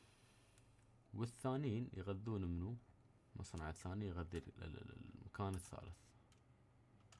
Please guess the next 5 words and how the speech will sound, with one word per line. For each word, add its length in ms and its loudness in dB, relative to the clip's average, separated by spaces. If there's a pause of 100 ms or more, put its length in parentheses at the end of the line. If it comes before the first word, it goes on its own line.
(2750)
المكان 280 4
الثاني، 300 2
سوري، 260 -6
مش 140 -4
الثالث. 340 -8